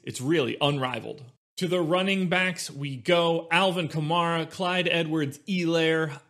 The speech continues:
Leonard Fournette, Jonathan Taylor, and Raheem Mostert, if he is playing, will round out my top ten. Who is in the top five? Running backs, a little bit different than wideouts. I like the separation in my top five.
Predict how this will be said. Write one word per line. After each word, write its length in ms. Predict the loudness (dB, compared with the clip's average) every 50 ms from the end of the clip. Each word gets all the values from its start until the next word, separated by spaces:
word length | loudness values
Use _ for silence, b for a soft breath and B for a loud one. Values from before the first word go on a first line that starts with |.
| _ -4
Leonard 480 | -2 0 0 2 2 2 2 0 0
Fournette, 580 | -2 -2 -2 -2 0 2 4 4 2 2 0 -2
Jonathan 500 | 0 2 2 4 4 2 0 -2 -4 -4
Taylor, 440 | -2 0 0 2 2 2 0 -2 -2 0
and 340 | 0 0 0 0 -2 -6 -10 -12 _
Raheem 260 | -4 -2 -2 -2 -2 0
Mostert, 460 | 2 2 2 2 2 0 -2 0 0
if 140 | 0 0 0
he 120 | 0 2
is 140 | 2 2 0
playing, 480 | -2 -2 0 2 2 2 2 0 -4 -8 -6
will 280 | 0 2 2 2 2 2
round 360 | 2 2 2 2 0 -2 -2 0
out 300 | 0 0 -2 -2 -4 -4
my 280 | -2 0 0 0 0 -2 -4
top 560 | -8 -10 -6 -4 -4 -4 -4 -6 -10 _ _ _ -18
ten. 520 | -14 -2 0 2 2 2 0 -2 -6 -8 b b b b b _ _ -20 -14
Who 280 | -10 -6 -6 -6 -6 -4 -6
is 180 | -6 -6 -4 -4
in 280 | -2 -2 -2 -2 -2
the 100 | -4 -6
top 540 | -8 -10 -8 -6 -4 -2 -2 -4 -6 -10 -18
five? 520 | -20 -6 -2 -2 0 0 0 -2 -2 -4 -6 B B B B -8
Running 240 | -6 -4 -4 -2 -2
backs, 320 | -2 -2 -2 -4 -8 -12 -8 _
a 40 | 0
little 160 | 2 2 2 2
bit 120 | 0 -2
different 280 | -2 -2 -2 -2 -4 -4
than 140 | -4 -2
wideouts. 520 | -2 0 0 2 2 2 0 0 -4 -8 -12 -16 _ -8
I 280 | -6 -4 0 2 4 4
like 300 | 4 4 4 2 2 0
the 140 | -2 -2
separation 720 | -2 0 0 -2 0 0 0 0 2 2 2 0 -2 -4 -4
in 100 | -4 -2
my 140 | -2 -4 -2
top 300 | 0 0 -2 -2 -2 -2
five. 260 | -2 -2 -2 -4